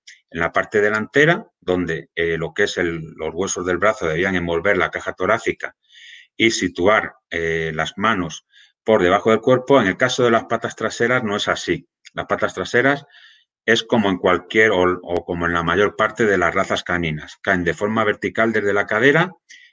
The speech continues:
y bien paralelas entre sí. En cuanto a la anchura de las extremidades, como yo ma-, ya hemos indicado, deben de ser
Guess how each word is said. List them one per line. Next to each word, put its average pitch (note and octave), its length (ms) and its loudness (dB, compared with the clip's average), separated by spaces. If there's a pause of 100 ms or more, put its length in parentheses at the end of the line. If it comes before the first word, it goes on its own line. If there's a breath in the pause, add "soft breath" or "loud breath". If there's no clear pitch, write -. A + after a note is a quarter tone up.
(120)
y G2 100 -2
bien G2+ 200 2
paralelas F2 580 2
entre D#2+ 240 -12
sí. - 160 -16 (2250)
En F2+ 160 -4
cuanto B2+ 580 2
a G2+ 80 2
la F#2+ 80 2
anchura G#2+ 320 0
de G#2+ 60 2
las G#2+ 120 0
extremidades, C3 960 2 (720)
como F#2+ 260 0
yo G#2+ 120 2
ma-, G#2 260 0
ya G#2 120 0
hemos G#2 200 -4
indicado, C3 760 2
deben G#2+ 300 2
de G#2 120 -2
ser D#2+ 380 -6